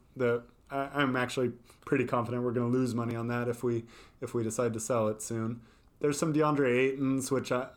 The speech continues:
I think he's a great player, but he tends to move slowly, but I, I'm not too worried about losing money on those.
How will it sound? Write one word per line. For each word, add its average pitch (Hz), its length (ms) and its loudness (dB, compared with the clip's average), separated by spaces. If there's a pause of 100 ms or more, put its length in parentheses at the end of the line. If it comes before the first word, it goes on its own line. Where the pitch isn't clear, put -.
I 131 120 0
think 135 300 -2
he's 131 200 0
a 139 60 2
great 135 260 0
player, 127 340 2
but 113 320 0 (380)
he 143 100 2
tends 131 420 -2
to 123 60 -2
move 120 300 2
slowly, 120 420 2
but 127 140 2
I, 127 140 -2
I'm 127 100 -4
not 131 240 -2
too 123 180 -4
worried 120 220 2
about 117 260 0
losing 113 360 0
money 110 200 -2
on 113 140 -4
those. 113 240 -6